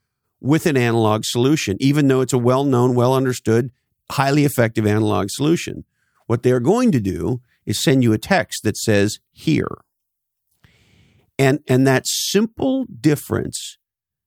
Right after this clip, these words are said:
to us underscores the entire thing, which is digital first, analog second. And as native analogs, we're literally a hundred eighty degree different.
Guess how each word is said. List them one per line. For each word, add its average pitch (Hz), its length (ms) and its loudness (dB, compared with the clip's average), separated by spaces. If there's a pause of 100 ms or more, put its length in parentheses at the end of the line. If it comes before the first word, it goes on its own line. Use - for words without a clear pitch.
(300)
to - 180 -6
us 143 280 0
underscores 131 580 2
the 123 80 0
entire 123 460 2
thing, 104 280 -2
which 110 240 -2
is 113 220 2
digital 131 440 0
first, 110 540 -4
analog 104 480 -2
second. 113 480 -4 (100)
And 117 200 0 (360)
as 101 140 0
native 104 300 2
analogs, 151 560 2 (420)
we're 120 220 2
literally 110 440 2
a 92 60 -2
hundred 95 320 -4
eighty 80 220 -6
degree 67 260 -10
different. - 340 -14